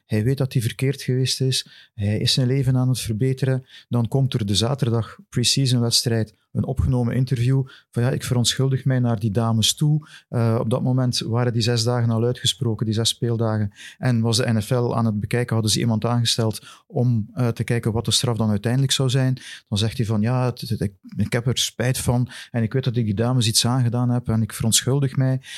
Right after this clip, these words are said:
Dan de dinsdag wordt er bepaald, ja, eh, elf speeldagen en vijf miljoen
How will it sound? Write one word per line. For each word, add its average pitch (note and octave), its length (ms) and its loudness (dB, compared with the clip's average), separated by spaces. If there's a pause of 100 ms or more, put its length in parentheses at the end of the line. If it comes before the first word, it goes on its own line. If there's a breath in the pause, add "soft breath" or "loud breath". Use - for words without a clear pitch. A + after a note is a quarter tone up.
(140 loud breath)
Dan A#2+ 180 0
de A2 80 0
dinsdag A#2 380 0
wordt A#2 160 0
er A2+ 80 0
bepaald, G#2+ 480 -2 (180 loud breath)
ja, A#2+ 320 -2 (120)
eh, G#2 260 0
elf B2 200 0 (120)
speeldagen A2+ 800 0
en A2+ 220 0
vijf A2 260 -2
miljoen A2 380 0